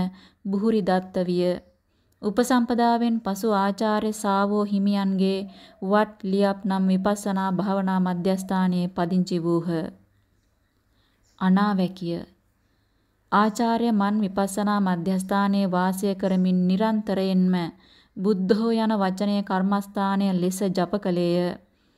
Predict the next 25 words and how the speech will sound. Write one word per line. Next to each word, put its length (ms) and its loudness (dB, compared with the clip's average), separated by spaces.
බුද්ධානුස්සතිය 1000 0
අතිශයින් 580 -2
ප්‍රිය 220 -2
කළ 220 0
බැවිනි. 420 0
එහෙත් 360 2
තම 240 0
සිතේ 380 -2
සමාධිය 580 0
ඇති 260 -4
නොවීය. 600 0
මෙම 220 2
කර්මස්ථානය 920 0
පිළිබඳ 520 -2
සැක 320 -4
පහළ 340 -2
වුවද 280 2
දිගටම 480 0
රෑ 240 0
දවල් 380 2
මෙම 320 0
බුද්ධෝ 500 2
වචනය 420 -2
ජප 320 -2
කළේය. 540 -2